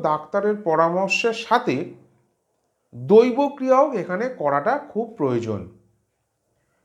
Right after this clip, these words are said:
এই ক্রিয়াটি করতে গেলে, আজকে যে ক্রিয়াটি আমি বলছি, সেটা করতে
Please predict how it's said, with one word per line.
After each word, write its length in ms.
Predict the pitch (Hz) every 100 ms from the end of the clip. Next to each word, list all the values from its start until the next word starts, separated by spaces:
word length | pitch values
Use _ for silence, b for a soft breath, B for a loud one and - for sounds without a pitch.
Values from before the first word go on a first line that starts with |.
| _ _ _ _
এই 200 | - 269 294 294
ক্রিয়াটি 380 | 254 240 240 233 -
করতে 260 | 180 180 196 180
গেলে, 160 | 135 143 -
আজকে 240 | 147 175 240 240
যে 60 | 247
ক্রিয়াটি 320 | 196 185 180 190
আমি 120 | 180 180 151
বলছি, 320 | 139 131 127 120 113
সেটা 180 | 139 165 165
করতে 260 | 160 -